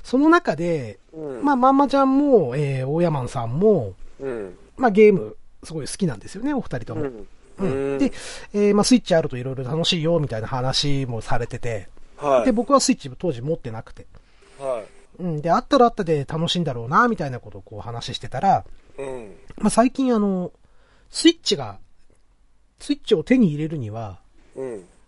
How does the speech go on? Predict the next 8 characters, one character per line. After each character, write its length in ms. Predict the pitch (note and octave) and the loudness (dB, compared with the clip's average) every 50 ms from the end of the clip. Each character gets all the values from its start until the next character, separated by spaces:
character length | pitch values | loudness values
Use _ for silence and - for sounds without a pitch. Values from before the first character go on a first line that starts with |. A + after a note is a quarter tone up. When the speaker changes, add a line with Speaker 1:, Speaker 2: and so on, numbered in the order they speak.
| _ _ | _ _
Speaker 1:
え 960 | - A2+ A#2 A#2 A2+ A2 A2 G#2+ G#2+ G#2 G#2 G#2 G#2 G2+ G2+ G2+ G2+ G2 G2 - | -12 -8 -8 -6 -6 -6 -8 -8 -8 -8 -8 -8 -10 -10 -8 -8 -8 -10 -10 -12
ー 0 | |
っ 40 | - - - - - _ - | -14 -16 -20 -20 -20 _ -18
と、 80 | - - - | -16 -4 0
抽 300 | - G#3+ G#3+ B3+ C#4+ C4+ | 2 4 6 4 4 2
選。 340 | - - B3+ A3+ G3+ F#3+ - - - - - - _ _ _ _ - - _ _ - | 2 0 0 0 -2 -4 -12 -18 -20 -20 -20 -20 _ _ _ _ -20 -20 _ _ -10
Speaker 2:
抽 280 | - - F3+ F#3 F#3+ | -8 -6 -4 -4 -6
選？ 300 | F3 - E3+ E3+ F3 F#3 | -6 -8 -12 -14 -16 -18